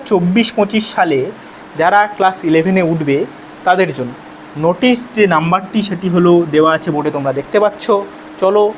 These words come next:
কম্পিউটার স্ক্রিনে দেখে নেওয়া যাক বিশদ বিবরণ। চলে এলাম কম্পিউটার স্ক্রিনে। তোমরা দেখতে পাচ্ছ ওয়েস্ট বেঙ্গল কাউন্সিল অফ হায়ার এডুকেশন,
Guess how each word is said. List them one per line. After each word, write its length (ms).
কম্পিউটার 400
স্ক্রিনে 260
দেখে 200
নেওয়া 180
যাক 200
বিশদ 300
বিবরণ। 340
চলে 260
এলাম 260
কম্পিউটার 380
স্ক্রিনে। 320
তোমরা 220
দেখতে 300
পাচ্ছ 320
ওয়েস্ট 1080
বেঙ্গল 520
কাউন্সিল 480
অফ 100
হায়ার 240
এডুকেশন, 580